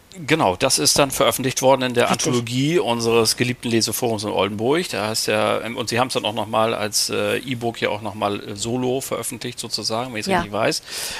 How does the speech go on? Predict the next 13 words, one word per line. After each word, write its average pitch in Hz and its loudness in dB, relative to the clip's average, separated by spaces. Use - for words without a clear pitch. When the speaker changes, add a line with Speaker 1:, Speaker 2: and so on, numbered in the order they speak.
Speaker 1:
Ähm, 110 4
ja, 151 6
wunderbar. 147 6
Also 117 0
Schreiben 156 2
ist, - 2
äh, 127 2
Juli 127 -2
C. 156 2
hat 160 2
das 139 -2
mal 143 0
gesagt, 139 -2